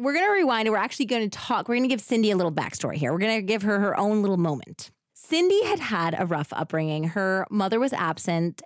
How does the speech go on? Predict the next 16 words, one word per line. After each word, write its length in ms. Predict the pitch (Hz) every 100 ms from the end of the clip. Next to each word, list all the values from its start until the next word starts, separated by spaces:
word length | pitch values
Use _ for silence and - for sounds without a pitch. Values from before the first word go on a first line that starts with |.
| -
and 280 | 156 160
was 120 | 160 -
constantly 520 | - 233 233 214 233
neglecting 640 | 196 175 165 - 165 165
her 140 | 165
three 200 | 160 175
children. 400 | 151 135 123 123
So 480 | 160 175 165 156 156 -
Cindy 240 | - 220 202
was 120 | 202
the 80 | 185
oldest. 260 | 156 156
There's 120 | 156
two 200 | - -
other 160 | 123 117
kids. 440 | - - - -